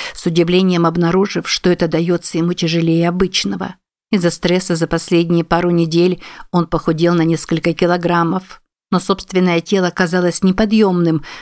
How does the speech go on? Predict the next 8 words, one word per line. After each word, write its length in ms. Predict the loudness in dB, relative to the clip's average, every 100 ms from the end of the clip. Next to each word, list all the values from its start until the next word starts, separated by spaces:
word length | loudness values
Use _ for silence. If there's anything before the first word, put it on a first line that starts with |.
| -4
будто 340 | 0 0 -2
к 100 | -2
нему 240 | 0 2 2
прибавился 720 | 0 0 0 0 -2 -2 -2
вес 300 | 0 0 -2
каждого 480 | -4 -2 -2 -2 -4
гражданина 580 | -2 -2 0 0 2 0
Содружества 880 | 0 0 2 2 0 -2 -2 -2